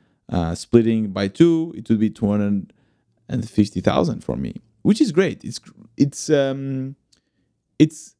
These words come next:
not life-changing mo-, I mean, it, yeah, it's life-changing money.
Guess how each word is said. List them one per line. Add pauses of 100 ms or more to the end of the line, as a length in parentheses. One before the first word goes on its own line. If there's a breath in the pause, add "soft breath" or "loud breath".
not
life-changing
mo-,
I
mean,
it,
yeah,
it's
life-changing
money.